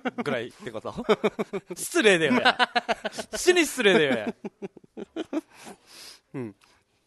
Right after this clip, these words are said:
Speaker 2: どう？
Speaker 1: うん。うまっ！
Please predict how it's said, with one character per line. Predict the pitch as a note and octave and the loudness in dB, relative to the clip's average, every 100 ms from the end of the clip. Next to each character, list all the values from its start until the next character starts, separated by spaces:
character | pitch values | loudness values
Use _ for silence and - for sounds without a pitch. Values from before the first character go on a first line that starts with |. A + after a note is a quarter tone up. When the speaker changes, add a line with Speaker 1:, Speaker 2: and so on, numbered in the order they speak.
| _ _ | _ _
Speaker 2:
ど | C#3 A2+ G2 _ _ _ _ _ _ _ _ - | -4 -4 -6 _ _ _ _ _ _ _ _ -10
う？ | |
Speaker 1:
う | |
ん。 | A#3+ C#4+ | -8 -8
う | - _ _ _ _ _ _ _ - _ _ _ _ | -12 _ _ _ _ _ _ _ -20 _ _ _ _
ま | A3 | -2
っ！ | D#4 | -2